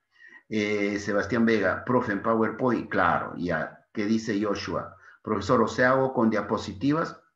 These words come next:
y se lo mando a su email". Claro, el trabajo tú lo puedes hacer con diapositivas. Cualquier recurso,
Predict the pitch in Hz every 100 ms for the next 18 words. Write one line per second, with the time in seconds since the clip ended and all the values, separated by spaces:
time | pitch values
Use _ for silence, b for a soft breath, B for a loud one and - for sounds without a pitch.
0 | _ 98 107 98 101 131 139 123 117 117
1 | 113 120 123 - 101 104 - - B B
2 | 107 110 107 107 110 160 208 - 160 277
3 | - _ _ _ 147 196 175 113 - 123
4 | 139 - 110 - 123 139 117 98 92 85
5 | 90 82 78 - 143 82 - - _ _
6 | _ - 104 98 - - 180 202 151 -
7 | 175 123 - -